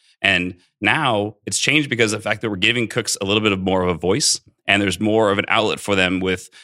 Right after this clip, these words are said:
what's going on in the media and, like, having more support. Cooks have more support now, which I think is great. And I think that their ability to be heard is actually a good thing, because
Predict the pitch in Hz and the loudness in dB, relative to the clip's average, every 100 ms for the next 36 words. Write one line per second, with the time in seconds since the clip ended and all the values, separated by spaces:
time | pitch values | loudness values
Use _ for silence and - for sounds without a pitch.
0 | - 98 95 107 98 92 90 87 87 104 | -16 -12 -4 -2 0 0 -2 -4 -4 0
1 | 123 123 120 95 85 73 - _ _ - | 4 4 4 0 -4 -8 -10 _ _ -4
2 | 123 127 117 107 - 92 - 95 - 151 | -2 0 0 0 -2 -4 -4 -4 -2 0
3 | 165 127 113 98 - 104 123 131 127 110 | 0 2 0 -2 -2 0 2 2 2 0
4 | 98 110 104 87 - 92 123 - _ _ | -2 -2 -4 -8 -2 0 0 -2 _ _
5 | _ - 104 90 107 101 101 92 - 101 | _ -2 0 2 0 0 0 0 -2 -4
6 | 98 95 - 87 110 117 113 104 98 95 | -2 -2 -4 -2 0 0 -2 -4 -2 0
7 | 98 92 - _ - 110 120 190 - _ | 0 0 -6 _ -2 0 0 -4 -12 _
8 | _ 110 - - 85 85 101 - 147 165 | _ -4 -2 -2 -2 -4 -4 -4 -4 -6
9 | 165 117 127 117 | -8 0 2 2